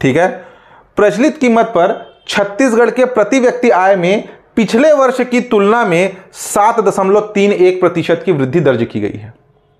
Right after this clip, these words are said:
ठीक है, सात दशमलव तीन एक प्रतिशत की वृद्धि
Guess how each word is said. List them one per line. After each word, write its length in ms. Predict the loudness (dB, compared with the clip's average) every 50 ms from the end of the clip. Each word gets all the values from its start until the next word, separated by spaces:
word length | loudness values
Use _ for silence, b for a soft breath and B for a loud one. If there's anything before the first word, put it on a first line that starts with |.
| _ _ _ _ _ _ _ _ _ _ -8
ठीक 160 | -4 -2 0 0
है, 300 | 0 0 -2 B B B B B B _
सात 300 | -4 -2 -2 0 0 0
दशमलव 600 | 0 0 -2 -2 -2 0 0 0 0 -2 -4 B B B B _ 0
तीन 180 | 2 2 2
एक 340 | 2 2 2 2 2 0 0 -2
प्रतिशत 420 | -2 0 0 -2 0 -2 -2 -2 -2
की 60 | -2
वृद्धि 420 | 0 0 0 -2 0 0 0 0